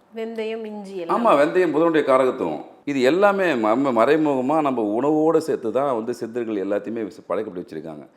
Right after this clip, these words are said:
Speaker 2: நம்ம சாப்பிட்ற எல்லா உணவுலையுமே ஒவ்வொரு காரகத்துவம் உண்டு. இப்ப இட்லி, தோசை மட்டும் நம்ம தமிழ்நாட்டுல ஏன் ஃபேமஸா இருக்கு? சந்திரன் மனோகாரகன். அப்போ மனசு நல்லா இருந்தா உங்களுக்கு எல்லாமே நல்லா இருக்கும்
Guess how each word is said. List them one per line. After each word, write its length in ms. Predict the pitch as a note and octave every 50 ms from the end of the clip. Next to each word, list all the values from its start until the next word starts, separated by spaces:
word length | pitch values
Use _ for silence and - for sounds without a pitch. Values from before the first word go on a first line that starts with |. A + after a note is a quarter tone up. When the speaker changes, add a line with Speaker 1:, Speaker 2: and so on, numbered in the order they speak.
| _ _
Speaker 2:
நம்ம 180 | - E2+ F2 E2+ E2 F#2+
சாப்பிட்ற 360 | G2 G#2 G#2 A#2 A2 F#2+ F2+
எல்லா 480 | F#2 F#2 G2+ G#2 G#2 G#2+ G#2 G2+ F#2
உணவுலையுமே 680 | F2+ F#2+ G2+ G2+ G2+ G2 G2+ F#2+ F#2+ G2+ G#2+ C3 D#3+ D#3 - - - _ _ _ _
ஒவ்வொரு 300 | - G#2 G#2+ G#2+ G#2 G2 -
காரகத்துவம் 460 | G2+ G#2 G#2+ A2 - - - F#2 F2
உண்டு. 320 | E2+ E2 D#2 D#2+ - - - _ _ _ _
இப்ப 180 | - G2+ G#2 A2
இட்லி, 300 | A#2+ C3 - F3 F3+ F3+
தோசை 320 | C#3+ C3+ C#3 C#3+ C#3 C#3
மட்டும் 240 | B2 A#2+ A#2 - C#3
நம்ம 160 | B2+ A#2 A2
தமிழ்நாட்டுல 420 | - G2+ A2 A#2+ B2 A#2+ G#2+ G2 G2
ஏன் 120 | G#2 G#2+
ஃபேமஸா 360 | F2+ G2 F#2+ F#2 F2+ - F2+
இருக்கு? 420 | E2 D#2+ D#2 D#2+ D#2 D#2 - - - _ _ - - - - -
சந்திரன் 600 | - D3+ D#3+ F#3 F3 F#3 D3 G2+ B2+ - - - - - -
மனோகாரகன். 680 | A2 C3 D#3+ F3 E3+ C3 B2 A2+ G2+ F#2 E2 D#2 D#2 - - - - - - - _ _ _ _ _ _ _ _ _
அப்போ 300 | A#2+ A#2+ B2 C3+ D#3+ E3+
மனசு 360 | D3 C3 D3 F3+ F3+ - F#3
நல்லா 260 | D3+ C3+ C3 C3+ C3+
இருந்தா 280 | C3 B2 A#2 A#2 C3+ D3+
உங்களுக்கு 280 | D3 C#3 B2 A2 A2 A2
எல்லாமே 280 | B2 C3+ C3+ C#3 C3+
நல்லா 220 | A#2 G#2+ A2 A#2 A2+
இருக்கும் 480 | G#2+ F2+ F2 F#2+ F#2+ F#2 E2+ D2 -